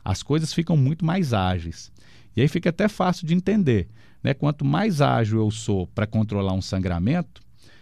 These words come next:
menos sangue eu vou perder e menor risco eu tenho. Então, ter um hospital bem preparado, treinado, com uma equipe multidisciplinar,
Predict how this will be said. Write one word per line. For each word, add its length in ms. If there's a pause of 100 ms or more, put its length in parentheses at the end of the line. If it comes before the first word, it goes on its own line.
(160)
menos 420
sangue 280
eu 80
vou 120
perder 560
e 80
menor 340
risco 360
eu 80
tenho. 340 (560)
Então, 240
ter 300
um 120
hospital 460
bem 180
preparado, 800 (100)
treinado, 640
com 60
uma 60
equipe 260
multidisciplinar, 680